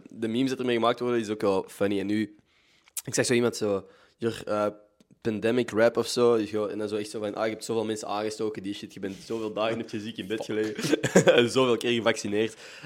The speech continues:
Ehm, ik weet niet, mensen zijn wel gewoon creatief en ook,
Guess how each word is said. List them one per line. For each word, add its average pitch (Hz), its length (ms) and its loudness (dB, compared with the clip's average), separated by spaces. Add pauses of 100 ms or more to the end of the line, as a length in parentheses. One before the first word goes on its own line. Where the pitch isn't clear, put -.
Ehm, 92 320 0 (680)
ik 104 80 -18
weet 107 100 2
niet, 101 60 0
mensen 110 180 -2
zijn 110 120 2
wel 101 100 4
gewoon 101 140 0
creatief 95 560 -8
en 90 160 -12
ook, 90 140 -10